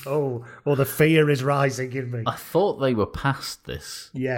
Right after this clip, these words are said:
Speaker 1: quite.
Speaker 2: genuinely did. I didn't think, I didn't see this level of sort of foot shooting coming back to it. But as you say, like, particularly in the back row, fucking,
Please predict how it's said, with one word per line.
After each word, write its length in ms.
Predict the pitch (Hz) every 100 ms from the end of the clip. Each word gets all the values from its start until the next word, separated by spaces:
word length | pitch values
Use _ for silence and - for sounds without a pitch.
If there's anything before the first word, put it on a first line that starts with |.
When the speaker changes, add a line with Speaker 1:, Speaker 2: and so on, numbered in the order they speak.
| 113
Speaker 1:
quite. 60 | -
Speaker 2:
genuinely 460 | 117 117 110 107
did. 220 | 104 107 98
I 100 | 110
didn't 380 | 117 117 107
think, 240 | - 104 101
I 80 | 101
didn't 400 | 131 127 123 -
see 380 | - 104 101 87
this 280 | 87 -
level 440 | 98 87 82 90 85
of 120 | -
sort 300 | - - 87 82
of 180 | - - - - - - _
foot 520 | - - - 101 - -
shooting 720 | - 98 85 - 76 78 80 - -
coming 280 | 101 90
back 320 | 78 92 - -
to 140 | 73
it. 280 | 60 - -
But 160 | 113
as 140 | 131 113
you 60 |
say, 380 | 92 - 85 85 -
like, 280 | 92 85 -
particularly 480 | - - - 107 98
in 60 | 92
the 80 |
back 320 | 87 85 - -
row, 300 | 87 73 82 _ _ _ _ _ _
fucking, 600 | 104 92 95 87 87